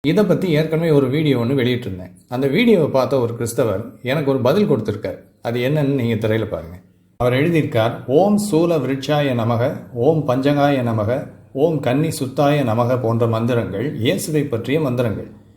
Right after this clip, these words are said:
நீங்கள் வழிபடும் எந்த கடவுளின் பெயரும் ரிக், யசூர், சாம, அதர்வண வேதங்களில் கிடையாது."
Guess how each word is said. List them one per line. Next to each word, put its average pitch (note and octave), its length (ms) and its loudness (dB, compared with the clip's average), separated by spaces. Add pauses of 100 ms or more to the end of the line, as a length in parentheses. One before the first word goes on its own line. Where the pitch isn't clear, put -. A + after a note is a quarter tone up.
(280)
நீங்கள் E3+ 340 0
வழிபடும் D3+ 420 2
எந்த C#3+ 260 -2
கடவுளின் C3+ 480 -2
பெயரும் A#2+ 360 0
ரிக், D3 240 0
யசூர், B2+ 560 0
சாம, B2 380 -2
அதர்வண B2+ 360 0
வேதங்களில் A2+ 580 -2
கிடையாது." G2 440 -4